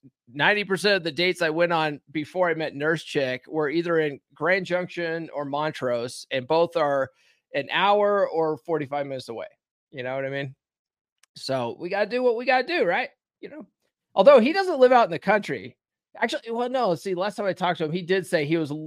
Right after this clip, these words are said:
he was out more in a rural area now. So maybe he is out, maybe he is a country bumpkin like me now. <laughs> Anyway, we gotta do what we gotta do. All right, speaking of these whammon, these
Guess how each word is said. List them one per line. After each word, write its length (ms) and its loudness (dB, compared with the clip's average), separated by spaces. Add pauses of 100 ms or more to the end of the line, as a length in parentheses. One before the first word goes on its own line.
(140)
he 100 -4
was 160 0
out 260 4
more 280 2
in 60 -4
a 80 -4
rural 420 0
area 360 -4
now. 400 -14 (120)
So 380 -4
maybe 280 -2
he 120 -2
is 180 -2
out, 220 -2
maybe 200 -2
he 80 4
is 140 0
a 60 -10
country 300 -8
bumpkin 380 -10
like 180 -12
me 100 -12
now. 160 -10 (200)
<laughs> 100 4 (1900)
Anyway, 300 8
we 100 4
gotta 140 4
do 140 4
what 120 4
we 80 0
gotta 240 4
do. 200 -2 (600)
All 100 8
right, 220 8
speaking 420 0
of 80 2
these 280 0 (240)
whammon, 480 4 (520)
these 200 -8